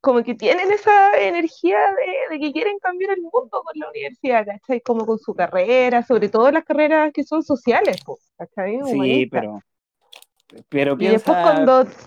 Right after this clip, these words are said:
Speaker 1: va pasando los años, como que cada vez se van desmotivando y se van dando cuenta que la weá es una mierda, weón, que ya están metidos hasta el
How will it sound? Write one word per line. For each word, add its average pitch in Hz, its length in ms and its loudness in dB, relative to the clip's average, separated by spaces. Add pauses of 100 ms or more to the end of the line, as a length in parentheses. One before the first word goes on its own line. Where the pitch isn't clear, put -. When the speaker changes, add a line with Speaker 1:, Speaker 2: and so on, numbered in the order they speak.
(640)
Speaker 1:
va 202 280 2
pasando 302 420 2
los 240 120 4
años, 320 360 2
como 285 200 0
que 226 120 -4
cada 269 220 0
vez 330 260 -4
se 311 100 -2
van 302 240 0
desmotivando 294 800 -8
y 294 40 -6
se 269 120 -6
van 262 200 2
dando 262 260 0
cuenta 302 320 -6
que 254 80 -8
la 233 100 0
weá 214 140 -4
es - 120 -12
una 269 180 -2
mierda, 208 500 2
weón, 180 380 0
que 202 120 -10
ya 196 80 2
están 254 240 0
metidos 247 420 2
hasta 233 220 -2
el 180 320 -8